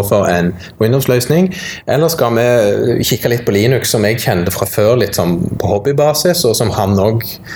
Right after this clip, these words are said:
kjente på, på litt sånn hobbybasis. Og da gjorde vi et valg på at vi ville gå for Linux-løsningen, altså fri programvare, og velge, eh, jeg håper å si, en, en slags sånn,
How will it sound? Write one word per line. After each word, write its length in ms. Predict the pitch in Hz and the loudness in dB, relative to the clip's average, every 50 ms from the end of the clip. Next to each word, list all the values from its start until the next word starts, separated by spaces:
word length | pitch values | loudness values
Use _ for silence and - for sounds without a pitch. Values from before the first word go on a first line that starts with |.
| - - - - - | -14 -14 -16 -16 -14
kjente 460 | - - 180 117 92 90 85 95 101 98 95 92 - | -4 -2 -2 0 0 0 0 0 0 0 0 -2 -2
på, 160 | - 123 104 98 - | -2 0 0 0 0
på 80 | 110 | 0
litt 160 | 101 98 95 - | 0 2 0 0
sånn 140 | 98 90 | 0 0
hobbybasis. 680 | 98 90 104 110 104 98 90 - - - 110 104 - 113 | 0 0 0 0 0 0 0 0 0 0 0 0 0 0
Og 80 | 123 135 | 2 2
da 80 | 143 147 | 2 2
gjorde 400 | 143 135 127 127 127 143 160 175 | 2 2 2 2 2 2 2 2
vi 80 | 175 139 123 | 2 2 0
et 80 | 120 117 117 117 | 0 0 2 2
valg 400 | 110 120 147 180 190 170 143 - - - - - - - - - | 2 4 2 2 2 0 -2 -4 -8 -14 -12 -12 -12 -12 -8 -2
på 140 | - 120 117 | 0 0 0
at 100 | - 135 | 2 0
vi 80 | 127 | 0
ville 240 | 120 110 110 120 123 113 117 113 | 2 2 2 2 2 0 0 0
gå 140 | 120 113 113 139 139 | 2 2 2 2 2
for 160 | - 135 117 | 2 0 2
Linux-løsningen, 800 | 104 - 120 135 123 - - 101 85 - - 101 85 76 78 87 | 2 2 2 2 2 0 0 0 0 0 0 -2 -2 -2 -4 -4
altså 240 | 101 104 - 98 95 | -4 -4 -4 -4 -2
fri 220 | - - 107 113 110 | 0 0 0 0 0
programvare, 720 | - 120 104 95 98 104 113 123 117 104 92 85 78 - - - - - - - - - - - - - - _ | 0 0 2 2 2 2 4 4 2 2 2 0 -2 -2 -8 -16 -20 -20 -20 -20 -20 -20 -20 -20 -20 -20 -12 _
og 160 | - 127 131 | -2 0 0
velge, 340 | 139 147 139 120 101 104 117 135 147 147 135 - - | 2 2 2 2 2 2 2 2 2 2 2 0 -2
eh, 140 | - - 123 - - | -4 -4 -4 -2 0
jeg 100 | - 131 | 0 0
håper 160 | 127 131 135 | 2 2 0
å 60 | 127 | 2
si, 280 | - 139 135 135 135 127 117 113 | 2 2 2 2 2 2 2 2
en, 220 | 110 113 117 127 120 | 2 2 2 2 2
en 680 | 117 120 123 120 117 110 104 104 107 117 117 117 117 113 - | 2 2 2 2 2 2 0 0 0 0 -2 -2 -2 -2 -2
slags 220 | - 120 - - | -2 -2 0 0
sånn, 80 | 123 113 | -2 -2